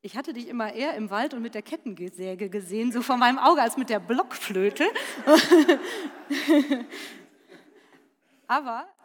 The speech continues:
äh, als du mir gesagt hast, was du erzählen möchtest und auch den Text geschickt hast, fand ich diese Formulierung so toll. „Ermutigung ins Herz einarbeiten.“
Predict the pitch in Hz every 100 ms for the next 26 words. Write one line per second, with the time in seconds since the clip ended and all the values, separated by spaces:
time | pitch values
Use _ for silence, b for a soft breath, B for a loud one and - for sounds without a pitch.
0 | - 247 247 - 240 269 254 247 220 220
1 | 349 262 247 226 - 214 202 240 254 294
2 | 277 285 220 240 247 226 247 269 - 269
3 | 302 294 254 - 262 262 262 247 262 262
4 | 254 285 285 180 175 185 208 202 262 269
5 | B B B _ 208 254 339 302 254 262
6 | 220 214 233 320 330 - 170 170 170 170
7 | 175 180 190 185